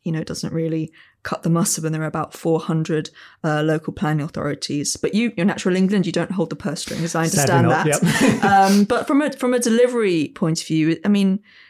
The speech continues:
Speaker 1: i-, is it, is it possible? I know you say it won't all, not everything will be perfect in November, but how, how long will it take for it to maybe become,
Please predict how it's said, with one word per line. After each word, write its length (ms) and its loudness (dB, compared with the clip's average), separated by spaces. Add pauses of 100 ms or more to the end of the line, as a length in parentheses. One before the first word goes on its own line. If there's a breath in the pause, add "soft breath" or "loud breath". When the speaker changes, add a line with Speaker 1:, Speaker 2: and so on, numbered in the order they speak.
(500 loud breath)
Speaker 1:
i-, 220 -2 (120)
is 140 -2
it, 160 -2
is 120 -2
it 140 -4
possible? 400 -4
I 60 0
know 140 0
you 120 2
say 420 -2 (200)
it 60 -4
won't 260 -2
all, 260 0 (160)
not 160 -2
everything 300 2
will 80 0
be 120 -2
perfect 800 -4
in 140 2
November, 480 0
but 160 -2
how, 440 0 (180)
how 220 -2
long 220 4
will 120 2
it 120 0
take 300 -2
for 140 -4
it 140 -4
to 100 -6
maybe 320 -4
become, 600 -2